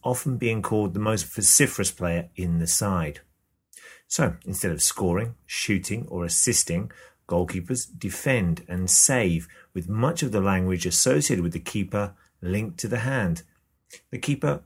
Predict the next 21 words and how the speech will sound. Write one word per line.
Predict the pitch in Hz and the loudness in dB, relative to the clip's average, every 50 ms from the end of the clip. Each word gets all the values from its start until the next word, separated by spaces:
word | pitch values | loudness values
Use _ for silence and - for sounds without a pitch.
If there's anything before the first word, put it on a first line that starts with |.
| - | -10
caught | - - - - 127 113 113 - - | -10 -4 2 4 4 4 4 2 -8
the | 90 | -10
cross, | - - - 113 95 82 80 - - - - - _ _ _ _ _ - - | -8 -4 0 0 0 0 0 -4 -6 -6 -6 -8 _ _ _ _ _ -10 -8
to | - | -8
punch | - - - - 135 123 120 - - | -8 -6 -2 -2 0 0 0 -4 -2
the | 135 | -2
ball | 95 87 98 92 87 85 85 | -2 0 0 0 0 -2 -4
clear, | - - - 120 120 104 87 80 76 - _ _ _ _ _ _ _ _ - | -8 -4 0 0 2 2 0 -2 -4 -8 _ _ _ _ _ _ _ _ -12
a | 143 | -10
fingertip | - - - 147 127 110 98 95 - - - 73 - - | -6 -2 0 0 2 2 0 -2 -2 -4 -6 -4 -2 0
save, | - - - 120 110 98 87 78 80 - - _ _ _ _ - - _ | 2 2 2 2 0 0 -2 -2 -4 -6 -12 _ _ _ _ -20 -20 _
to | - - | -12 -8
throw | 98 - - - 92 87 98 95 | -8 -4 0 4 4 4 4 4
the | 92 85 | 2 -2
ball | 85 85 87 82 82 73 | -2 -2 0 0 0 0
out, | 76 104 117 110 98 - - - - - _ _ _ - | 0 0 0 -2 -2 -2 -6 -10 -12 -14 _ _ _ -8
to | - - | -8 -8
palm | - - - - 110 104 98 98 101 98 98 | -8 -8 -10 -6 -2 0 0 0 0 0 -2
the | 104 104 | -2 -2
shot | - - - 76 69 - - - - | -2 -2 -2 -2 -4 -6 -8 -14 -12
away. | - 82 78 85 90 90 87 80 - - - | -8 -6 -4 -2 0 0 0 -2 -4 -6 -12